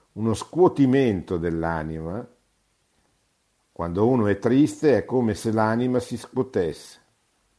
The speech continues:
Mantiene desti, favorisce la vigilanza e l'umiltà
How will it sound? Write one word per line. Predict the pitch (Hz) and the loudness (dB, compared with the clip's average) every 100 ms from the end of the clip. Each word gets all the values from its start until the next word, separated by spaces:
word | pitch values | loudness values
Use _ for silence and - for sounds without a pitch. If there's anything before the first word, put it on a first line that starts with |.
| _ _ _ _ _ _ - | _ _ _ _ _ _ -12
Mantiene | 92 92 - 127 120 104 | -8 -8 0 2 4 4
desti, | 127 127 - - - | 4 2 0 -8 -12
favorisce | - 90 85 92 107 107 | -8 -6 -4 -4 -2 -2
la | 101 | -2
vigilanza | 95 87 98 98 107 90 80 95 | -2 -4 -4 -2 0 -2 -6 -6
e | 87 | -4
l'umiltà | 90 87 82 - 107 90 - | -6 -8 -10 -6 -4 -4 -8